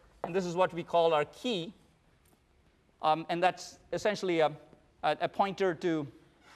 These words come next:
where we're at right now, and the key keeps moving to the right as we go through the different steps of the algorithm. Um, and so what you do is you look at this and you have, um, this is, uh, A of I,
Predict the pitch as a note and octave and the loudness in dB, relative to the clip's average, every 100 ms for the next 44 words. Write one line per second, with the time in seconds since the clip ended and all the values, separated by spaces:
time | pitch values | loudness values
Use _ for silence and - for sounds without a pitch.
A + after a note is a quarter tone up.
0 | - E3 F3+ E3+ D#3+ F#3 G3 E3 C#3+ D3+ | -6 0 2 2 4 4 4 2 4 4
1 | E3+ D#3 - A#3+ G#3 G#3 - F#3 G#3+ G#3 | 4 2 -4 -6 -4 -6 -6 -4 -2 -2
2 | F3 D#3 D#3 G3+ F3+ E3+ - _ - F3+ | -2 0 4 4 2 -2 -14 _ -2 -2
3 | E3 E3+ F3+ - F3+ D3 - F3 - F#3 | 0 -2 -2 0 -2 0 -2 -2 -4 0
4 | E3 - C3+ D3 D3 C3+ G2 - _ - | 0 0 0 2 2 0 -4 -10 _ -20
5 | - - _ - _ _ _ _ - D3+ | -20 -20 _ -20 _ _ _ _ -2 -2
6 | F#3+ F3+ G3 G3+ G#3 F#3+ A3+ G3+ G3 F#3+ | -2 0 2 2 2 2 4 4 2 0
7 | A3 F#3 G3+ G3+ F#3 F3 F#3 F#3 F#3 D#3 | 2 2 2 0 -2 0 2 4 4 0
8 | D3 _ - - _ - - D#3+ D#3+ G3 | -12 _ -20 -20 _ -4 0 0 0 0
9 | G#3+ A3 - F3+ E3 D#3+ F#3 G3 F3+ F3+ | 0 0 0 2 2 2 2 2 4 4
10 | F3+ E3 E3+ | 4 4 2